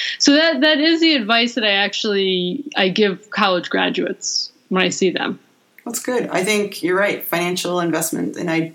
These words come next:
Speaker 2: advice like that is a really good idea. Um, I think that they should ignore almost anyone who thinks they're a guru, Sherpa, Sherpa, Sherpa expert, um, in, in giving advice is my advice.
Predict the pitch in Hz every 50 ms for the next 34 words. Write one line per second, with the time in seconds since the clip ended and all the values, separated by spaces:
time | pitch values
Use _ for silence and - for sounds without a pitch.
0 | - - 160 165 165 165 165 165 165 160 165 170 170 170 160 151 160 165 165 170
1 | 165 170 - - - 165 170 165 165 160 - _ _ _ _ _ - - - _
2 | _ _ _ _ _ _ _ _ - 185 190 190 190 190 190 190 190 190 185 185
3 | - - - _ _ _ _ _ _ _ - - - - _ - - 202 226 247
4 | 277 294 285 - - - 233 220 220 214 214 - 269 - 196 180 190 185 185 -
5 | - 185 180 180 175 185 185 185 185 185 185 185 185 - - - _ _ _ -
6 | - _ _ _ - 160 170 175 170 170 - - 175 180 185 190 196 196 190 -
7 | 190 190 185 - - 180 180 170 170 160 - - 180 185 185 190 185 190 190 185
8 | - - - 180 180 180 180 180 180 165 180 - - - _ _ _ _ _ _
9 | - - 151 - - 202 196 190 - - - - - 185 196 190 202 202 202 196
10 | 190 190 190 - 180 185 185 - - - - 190 185 180 175 - - - - -
11 | - - - - - - - _ _ _ _ - - - 175 165 165 165 165 165
12 | 165 165 165 160 - - - _ _ - 170 180 175 - - - - - - 160
13 | 175 170 185 180 180 175 175 165 165 151 139 180 226 233 233 - - 185 180 -
14 | 165 160 165 160 - - - - - 160 - - 208 - - - - -